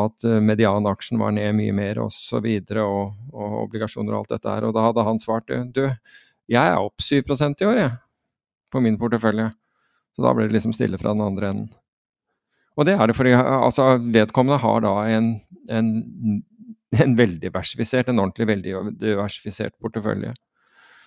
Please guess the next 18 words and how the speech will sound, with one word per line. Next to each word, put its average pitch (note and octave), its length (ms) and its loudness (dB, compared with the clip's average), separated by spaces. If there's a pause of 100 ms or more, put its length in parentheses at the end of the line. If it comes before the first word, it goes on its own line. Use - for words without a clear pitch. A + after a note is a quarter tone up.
(280)
Så - 240 -6 (1400)
jeg C#3+ 220 4
tror C#3+ 260 4
også E3+ 380 4
at C3 100 -2
hvis, C3 220 2
hvis C3+ 120 0
du D#3+ 60 0
ser A#2 240 2
på C3+ 140 0
dette B2 160 0
året, A#2+ 240 6
jeg C3 160 2
synes B2+ 240 -4
et - 420 -20
par E3+ 240 0
ting A#2+ 220 2
var, A2+ 260 4